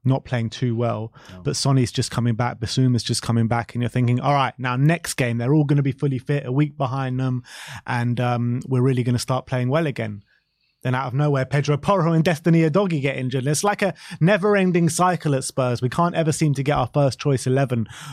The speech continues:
Speaker 1: onto the pitch, but I don't think it should kind of bring out the excuses anymore, 'cause, like, how many
Speaker 2: No.
Speaker 1: times can we use this, these excuses? You know, Ange had enough time on the training pitch to get them fit and ready for this game, and, and especially with the tactical way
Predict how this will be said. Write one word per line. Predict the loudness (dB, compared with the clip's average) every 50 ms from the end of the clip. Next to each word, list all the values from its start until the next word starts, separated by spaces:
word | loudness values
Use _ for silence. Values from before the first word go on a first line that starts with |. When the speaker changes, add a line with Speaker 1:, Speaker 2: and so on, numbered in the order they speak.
| -12 -4
Speaker 1:
onto | 0 2 2 2 2
the | 0 2
pitch, | 2 2 0 0 -2
but | -2 0
I | 2
don't | 2 0 0 0
think | 0 0 0 0 -2
it | -4
should | -4 -4 0 2 2 2 2 -2 -10 -18 _ -20 -20 -20 -20 _ _ -12
kind | -4 0 2 2 2
of | 2 0 -2 _
bring | 0 2 2 4
out | 2 0 -2 -4
the | -4 -4
excuses | -4 -4 -8 -8 -2 2 2 2 2 0 -2 -6 -6 -6 -10 -12 -14 -16 -20 _ _ _
anymore, | -8 -4 -2 0 0 0 0 0 -2 -2
'cause, | -2 -4 -2 -2
like, | -2 -2
how | -2 -2 -2 0
many | 0 -2
Speaker 2:
No. | -2
Speaker 1:
times | 0 0 0 0 0
can | 0 0 0
we | 0 2
use | 2 2 2 2 2
this, | -2 -2 -4 -8 -14 -16 -20 -20 -18
these | -16 -8 -2 0 0 0 0 -2
excuses? | -4 -6 -4 0 0 0 0 0 -2 -6 -4
You | -2 -2
know, | -2 0
Ange | 0 0 0 0
had | -2 -2 -2
enough | -2 -2 -2 -4 -2
time | -4 -2 -2 0 0
on | -2
the | -2 -4
training | -4 -2 -2 -2 -2 -2 -2 -2
pitch | -4 -4 -4 -8 -10 -10 -10 -10 _ _ _
to | -14 -10
get | -6 -6 -6 -4 -4
them | -4 -4 -4 -6 -8 -14 -20 -20 -16
fit | _ -4 -4 -4
and | -2 -4 -2
ready | -2 0 0 -2 -2 -4 -6 _ _ _
for | -8 -6 -2
this | 0 0 -2 -2 -2
game, | -4 -2 -2 -2 -2 -2
and, | -2 -2 -2
and | -2 -4 -6 -4 -4
especially | -4 -4 -2 -2 -4 -4 -4 -2 -4 -2
with | -2 -2
the | -4 -6
tactical | -6 -6 -10 -8 -10 -18 -12 -8 -6 -4
way | -2 0 0 -2 -2